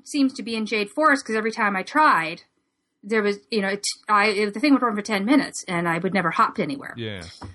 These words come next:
Speaker 1: So that clearly was gonna be a no-go. Well, then I discovered,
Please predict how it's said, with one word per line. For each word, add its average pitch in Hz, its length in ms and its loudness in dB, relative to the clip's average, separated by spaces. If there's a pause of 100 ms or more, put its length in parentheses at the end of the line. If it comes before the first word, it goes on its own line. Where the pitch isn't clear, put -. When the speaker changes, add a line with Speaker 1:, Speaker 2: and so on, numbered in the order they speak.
(120)
Speaker 1:
So 240 460 4 (240)
that 370 260 2
clearly 240 640 0
was 202 180 -6
gonna 190 180 -4
be 165 320 -6
a 175 60 -8
no-go. 170 480 -6
Well, 233 320 2
then 339 300 4
I 339 180 4
discovered, 180 840 -2